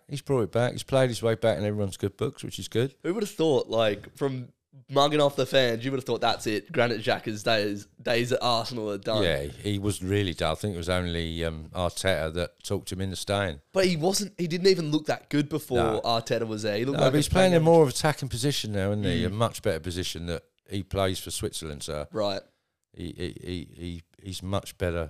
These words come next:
Speaker 1: suited that way, I
Speaker 2: Mm-hmm.
Speaker 1: think. He gives too many free kicks away the other way.
Speaker 2: Are you gonna win the league? Yes or no?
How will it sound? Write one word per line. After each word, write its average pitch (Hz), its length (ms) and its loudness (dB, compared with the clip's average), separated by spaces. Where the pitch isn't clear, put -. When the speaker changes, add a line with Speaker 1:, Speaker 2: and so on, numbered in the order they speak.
Speaker 1:
suited 98 480 -2
that - 220 -8
way, 76 120 -4
I 69 100 -4
Speaker 2:
Mm-hmm. 127 100 -4
Speaker 1:
think. 85 260 -6
He - 60 -20
gives - 180 -8
too - 160 -6
many 85 300 -4
free 87 220 -12
kicks - 300 -8
away 73 220 -6
the 76 140 -6
other 71 140 -6
way. 78 220 -6
Speaker 2:
Are 127 120 6
you 131 60 4
gonna 127 180 2
win 117 140 0
the 110 80 0
league? 104 340 0
Yes 107 240 -4
or 104 60 -6
no? 98 260 -4